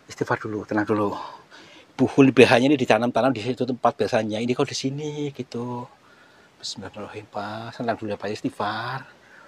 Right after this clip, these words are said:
Bapak berarti udah lama banget di sini, Pak. Astagfirullahaladzim. Bapak kena santet. Ada yang sengaja ini.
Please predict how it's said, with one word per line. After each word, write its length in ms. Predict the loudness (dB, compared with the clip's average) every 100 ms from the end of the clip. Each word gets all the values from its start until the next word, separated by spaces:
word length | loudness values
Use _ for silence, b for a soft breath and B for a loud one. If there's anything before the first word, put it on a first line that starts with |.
| B -12
Bapak 200 | 2 4
berarti 180 | 4 2
udah 100 | 2
lama 180 | 4 2 0
banget 240 | 0 -2
di 40 | -2
sini, 140 | -4
Pak. 260 | 2 2 2 -6 -14 _ _ _ _ _ _ _ _ -20
Astagfirullahaladzim. 880 | -18 -16 -16 -18 -18 -20 -20 -20 -20 -20 _ _ _ _ _ _ b b b b -18
Bapak 160 | -14 -10
kena 160 | -8 -6
santet. 580 | -8 -12 _ -18 -18 -20 _ _ _ _ _ _ _ _ _ -20 -12
Ada 220 | -10 -8
yang 80 | -8
sengaja 240 | -8 -10 -12
ini. 260 | -14 -20